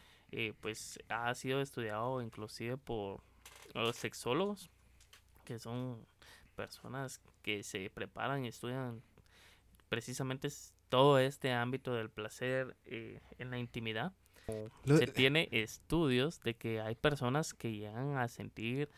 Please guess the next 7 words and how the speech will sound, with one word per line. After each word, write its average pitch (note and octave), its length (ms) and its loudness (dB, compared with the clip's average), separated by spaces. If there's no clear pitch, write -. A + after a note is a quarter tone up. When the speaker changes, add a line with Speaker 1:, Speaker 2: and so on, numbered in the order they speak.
Speaker 1:
orgasmos A#2+ 840 0
o A2 180 -2
su - 160 -8
único B2 280 -2
placer A#2+ 360 -2
lo C3 120 0
llegan B2 500 -4